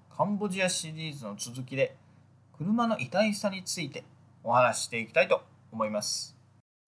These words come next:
今日の話は、この前のカンボジアの話の続きになります。私が行ったミデンカ地域なんですけど、まあ、都市からね、車で三時間以上も離れた地域にあるので、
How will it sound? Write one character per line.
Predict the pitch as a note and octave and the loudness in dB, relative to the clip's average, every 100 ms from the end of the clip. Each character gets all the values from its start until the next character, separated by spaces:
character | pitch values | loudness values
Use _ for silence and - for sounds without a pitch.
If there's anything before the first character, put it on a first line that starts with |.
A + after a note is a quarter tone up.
| - _ - - | -20 _ -20 -4
今 | A3+ | 2
日 | F#3 | 4
の | |
話 | B2+ C3 B2 A2+ | 4 2 0 -4
は、 | G2 - _ _ | -6 -14 _ _
こ | - | -8
の | D#3+ | -2
前 | F3+ E3 A2+ | 4 4 2
の | A2 - - _ | -4 -10 -20 _
カ | - C#3+ | -4 -4
ン | D#3+ | -4
ボ | E3 | -6
ジ | E3 | -4
ア | |
の | D3+ | -2
話 | C#3 C#3+ C#3 C3+ | 0 -2 -4 -10
の | A2+ | -12
続 | A#2+ A#2+ | -14 -14
き | C#3 C3+ | -8 -4
に | B2+ | -4
な | A#2+ | -4
り | A#2 | -8
ま | A2+ | -8
す。 | A2 - - - - _ - - - _ _ - - | -8 -10 -14 -20 -20 _ -20 -20 -20 _ _ -20 -12
私 | C3 C#3 G#3+ G#3+ | -8 -4 -2 -2
が | G3+ | -2
行 | G3+ | -6
っ | - - | -16 -6
た | - F3+ - - - - - | 0 0 0 -16 -20 -20 -14
ミ | A#2+ | -8
デ | F3+ | -8
ン | F#3 | -4
カ | F3+ | -4
地 | E3 F3 | -4 -8
域 | E3 - | -10 -14
な | |
ん | - | -16
で | - | -16
す | - | -16
け | F3+ | -4
ど、 | D4 - - - - - | -4 -4 -10 -20 -20 -18
ま | - | -16
あ、 | C3+ | -12
都 | A3 | -8
市 | - | -8
か | - F2+ | -8 -12
ら | C#3 | -8
ね、 | E3+ - - - | -10 -10 -20 -18
車 | D3 E3+ F3+ E3+ | -12 -8 -6 -6
で | D#3+ | -6
三 | D#3+ E3+ F3 | -6 -8 -10
時 | F3 | -12
間 | E3+ E3 | -10 -10
以 | E3 | -10
上 | D3+ A#2+ | -10 -10
も | B2+ | -12
離 | - B2 | -12 -10
れ | A#2+ A2+ | -10 -12
た | - | -16
地 | - A#3 | -12 -12
域 | A3 - | -12 -14
に | - | -16
あ | G3 | -14
る | C#3 | -16
の | - | -14
で、 | - G3+ | -4 -4